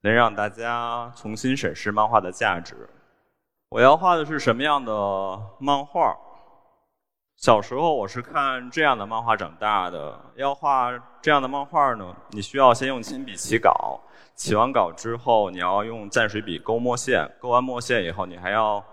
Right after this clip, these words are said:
贴网点纸。我试着这么去画，但是我怎么都画不好，因为会出现这样的情况，就是我的那个手老蹭到那个没有干的墨水，会把那个原稿弄得特别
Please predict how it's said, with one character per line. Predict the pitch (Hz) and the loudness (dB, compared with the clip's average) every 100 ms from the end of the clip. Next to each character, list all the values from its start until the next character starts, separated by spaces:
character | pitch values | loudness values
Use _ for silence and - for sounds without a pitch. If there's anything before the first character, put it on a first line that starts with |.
| - - _ _ _ | -20 -20 _ _ _
贴 | 139 | 0
网 | 131 127 | 2 2
点 | 131 135 147 | -2 -6 -6
纸。 | - - 50 67 78 - - | -12 -12 -6 -2 -2 -4 -8
我 | - | -10
试 | - - 139 107 | -8 -2 0 2
着 | 90 85 82 80 90 | 0 2 2 0 -4
这 | 131 | -2
么 | 127 | -2
去 | 147 | -4
画， | - 143 98 65 - - - | 2 4 4 0 -14 -20 -4
但 | - 135 | 2 4
是 | 135 | 2
我 | 113 | -4
怎 | 123 98 | -2 -4
么 | 80 | -6
都 | 95 | 2
画 | 107 90 | 4 4
不 | 85 | 2
好， | 85 53 58 71 92 | -6 -4 -4 -4 -6
因 | 101 | -8
为 | 110 110 | -6 -4
会 | 113 107 | 0 0
出 | - 110 | 0 -8
现 | 117 113 | -6 0
这 | |
样 | 127 107 | 2 2
的 | |
情 | 90 - | -2 -16
况， | - 90 73 - - _ _ _ _ _ _ - | -2 2 2 -2 -20 _ _ _ _ _ _ -8
就 | 113 | -2
是 | 120 | 2
我 | 104 87 | 2 2
的 | |
那 | 101 120 | 0 -2
个 | 113 | -2
手 | - 76 64 87 | -4 -8 -4 0
老 | 80 76 | 0 0
蹭 | - - 104 | -10 -8 -2
到 | 92 95 | 0 0
那 | 95 | -4
个 | 85 | -6
没 | 85 | -4
有 | 110 | -4
干 | 101 117 | -2 -4
的 | 107 | -4
墨 | 117 104 | -4 -4
水， | 90 - - | -4 -8 -8
会 | 101 | -2
把 | 98 80 | 0 0
那 | 98 90 | -2 -6
个 | |
原 | 85 90 | -6 -4
稿 | 107 98 - | 2 2 0
弄 | 98 | -10
得 | 90 | -6
特 | |
别 | 104 | -2